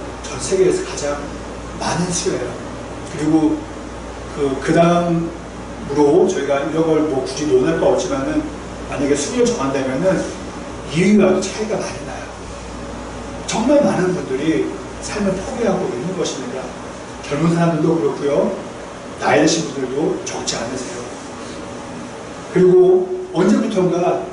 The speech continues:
그런 말이 저희들에게 그냥 힘들 때마다 나오는 것 같아요. 뭐, 제가 그랬다는 것이 아니라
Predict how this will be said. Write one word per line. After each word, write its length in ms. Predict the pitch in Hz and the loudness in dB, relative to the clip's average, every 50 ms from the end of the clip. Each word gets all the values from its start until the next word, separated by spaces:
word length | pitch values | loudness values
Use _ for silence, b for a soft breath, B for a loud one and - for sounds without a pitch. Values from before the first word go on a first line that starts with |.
| - - - - - - - - - | -12 -14 -14 -14 -14 -14 -14 -12 0
그런 260 | - 233 240 226 214 | 4 4 6 6 6
말이 260 | 214 208 196 180 175 | 6 4 4 2 2
저희들에게 720 | - - 160 165 170 165 160 156 147 165 185 180 - - - - - - - - | 2 2 2 4 4 6 6 6 6 6 6 6 6 4 0 -4 -8 -10 -12 -12
그냥 360 | - - 262 240 233 226 208 - - - - - - - - - - - - - - - - - - - - - - - - - - | -8 -4 -2 0 0 0 0 -2 -4 -10 -12 -12 -12 -12 -12 -10 -10 -10 -10 -10 -10 -10 -10 -10 -10 -12 -12 -12 -12 -12 -12 -10 -8
힘들 380 | - - - 349 370 359 359 359 | -6 -4 2 6 8 8 8 8
때마다 240 | 302 285 277 269 269 | 8 6 4 4 2
나오는 580 | - 170 165 160 196 208 208 214 208 - 208 - | 2 2 0 0 0 2 4 4 4 4 2 -2
것 160 | - 247 - | -4 -6 -6
같아요. 460 | - - - - 143 135 139 135 135 - - - - - - - - 123 120 - - - - - - | -6 -6 -8 -8 -10 -10 -10 -10 -10 -12 -12 -12 -12 -12 -12 -12 -12 -12 -10 -12 -12 -12 -10 -4 0
뭐, 180 | 147 135 - - - - - - - - - - - - - - | 0 0 0 -2 -6 -10 -10 -12 -12 -12 -14 -14 -14 -14 -12 -8
제가 220 | - - 196 190 | -4 0 2 4
그랬다는 300 | 190 185 - 185 170 165 | 4 4 4 4 2 2
것이 140 | 156 147 147 | 2 0 0
아니라 400 | 135 131 131 143 151 151 151 147 | 0 2 2 4 4 4 4 2